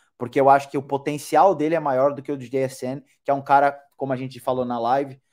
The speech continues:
anteriormente, que ele faz tudo, faz de tudo um pouco, mas ele não é espetacular. E eu tenho pra mim que o Zay Flowers pode ser esse cara espetacular,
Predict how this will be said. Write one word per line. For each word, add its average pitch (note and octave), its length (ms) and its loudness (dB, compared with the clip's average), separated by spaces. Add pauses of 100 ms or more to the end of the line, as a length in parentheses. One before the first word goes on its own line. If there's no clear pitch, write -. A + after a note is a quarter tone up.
(160)
anteriormente, C3 600 -8
que F3 80 -8
ele D#3 100 -8
faz E3+ 440 -4
tudo, E3 320 -6
faz D3 220 -2
de C#3+ 80 -14
tudo D#3+ 200 -8
um D#3 60 -10
pouco, D3 360 -6 (200)
mas C#3 160 -4
ele D#3 120 -2
não D#3 120 -4
é D3+ 60 -4
espetacular. C#3+ 720 -8 (240)
E A#2+ 40 -6
eu B2+ 80 -2
tenho C#3 240 -6
pra C#3+ 140 -2
mim C3+ 140 -6
que C#3+ 60 -8
o C3+ 40 -6
Zay C3+ 140 -4
Flowers C3 340 -2
pode C3+ 220 -4
ser C#3 80 -4
esse C#3 180 -12
cara C#3 240 -2
espetacular, B2+ 800 -6